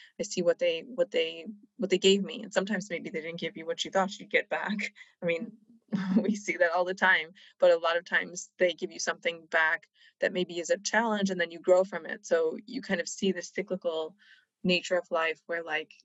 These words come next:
n-, sort of nothing's lost and everything can be sort of, um, repurposed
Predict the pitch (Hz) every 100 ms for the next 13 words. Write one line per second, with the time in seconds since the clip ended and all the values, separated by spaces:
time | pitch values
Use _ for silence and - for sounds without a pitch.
0 | - - - - 175 175 170 185 185 175
1 | 165 156 160 190 - 165 151 160 180 165
2 | 185 190 151 156 147 190 165 185 151 226
3 | 220 185 _ _ _ _ _ _ _ _
4 | _ _ _ - - _ _ _ - 190
5 | 190 - 175 190 190 214 - -